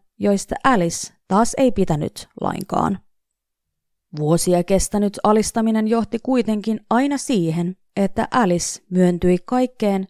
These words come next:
mitä Jeffrey halusi. Kun Alice sai tietää, että Jeffreyllä oli ollut suhde naiseen, jonka kanssa mies oli työskennellyt sairaalassa, nainen hermostui suunnattomasti.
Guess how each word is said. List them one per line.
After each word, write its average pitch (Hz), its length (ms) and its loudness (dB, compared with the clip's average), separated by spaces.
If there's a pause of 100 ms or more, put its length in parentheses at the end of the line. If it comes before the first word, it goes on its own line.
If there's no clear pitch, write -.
mitä 165 240 0 (120)
Jeffrey - 280 -4
halusi. - 480 -6 (1400)
Kun 226 380 4
Alice 294 440 2
sai 254 300 0
tietää, 165 580 2
että 175 260 -2 (120)
Jeffreyllä 165 560 0 (120)
oli 175 180 6
ollut 170 200 2
suhde 185 380 -2
naiseen, 175 680 0
jonka 170 180 0
kanssa 196 440 0
mies 170 240 0
oli 160 120 0
työskennellyt 156 720 -2
sairaalassa, 180 800 -2 (380)
nainen 220 340 0
hermostui 160 640 -2
suunnattomasti. - 1040 -6